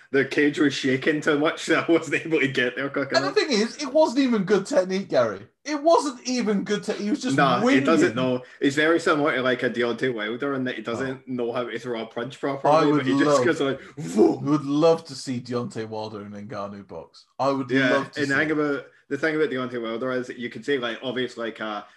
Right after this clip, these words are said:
Speaker 1: a Tyson Fury would fuck up Ngannou with his eyes closed,
Speaker 2: Yeah,
Speaker 1: you know,
Speaker 2: yeah.
Speaker 1: 'cause he would box him. But that's not what fucking Wilder does. He goes out there and does exactly what <laughs> Ngannou does.
Speaker 2: Would love, it's just a
Speaker 1: Yeah,
Speaker 2: fight.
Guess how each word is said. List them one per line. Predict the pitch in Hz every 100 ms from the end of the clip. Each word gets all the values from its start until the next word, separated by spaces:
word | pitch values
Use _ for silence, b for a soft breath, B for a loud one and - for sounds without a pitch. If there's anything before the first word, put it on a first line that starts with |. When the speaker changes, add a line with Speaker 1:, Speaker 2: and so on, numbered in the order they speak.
| b
Speaker 1:
a | 107
Tyson | 135 123 120 110
Fury | 107 104 104
would | 101
fuck | 107 104 101
up | -
Ngannou | 101 101 98 101
with | 98
his | 98
eyes | 95 98 -
closed, | 113 107
Speaker 2:
Yeah, | 98
Speaker 1:
you |
know, | 101
Speaker 2:
yeah. |
Speaker 1:
'cause | 98
he | 104
would | 104 110
box | 101 110 -
him. | 127 127 B B -
But | 139 131 135 - -
that's | 156 151
not | 165 156
what | 139 139
fucking | 139 143 127 120
Wilder | 110 120 170 104
does. | 113 110 123
He | 143
goes | 147
out | 147 143
there | 127
and | 117
does | 123 120
exactly | 107 120 117 135
what | 117
<laughs> | -
Ngannou | 175 143 139 143 151
does. | 113 110
Speaker 2:
Would | 139 160
love, | -
it's | 165
just | 220 -
a |
Speaker 1:
Yeah, | 135 196
Speaker 2:
fight. | 196